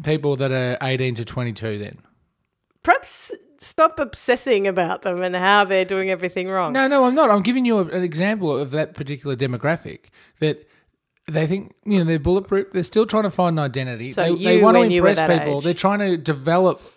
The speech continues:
Speaker 1: No, I'm, I see them every day.
Speaker 2: No, I'm saying,
Speaker 1: They're
Speaker 2: but I'm
Speaker 1: try-
Speaker 2: saying you were the same.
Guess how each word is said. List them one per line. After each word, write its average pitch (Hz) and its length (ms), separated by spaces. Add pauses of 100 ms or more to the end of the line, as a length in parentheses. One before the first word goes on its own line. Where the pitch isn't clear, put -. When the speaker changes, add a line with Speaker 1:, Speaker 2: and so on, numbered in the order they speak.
(200)
Speaker 1:
No, 302 160
I'm, 285 120
I 320 200
see 277 220
them 269 120
every 226 180
day. 247 280 (180)
Speaker 2:
No, 226 80
I'm 196 80
saying, 202 160
Speaker 1:
They're 202 60 (100)
Speaker 2:
but - 40
I'm 220 60
Speaker 1:
try- 214 60
Speaker 2:
saying 214 260
you 202 520
were 175 100
the 170 80
same. 165 340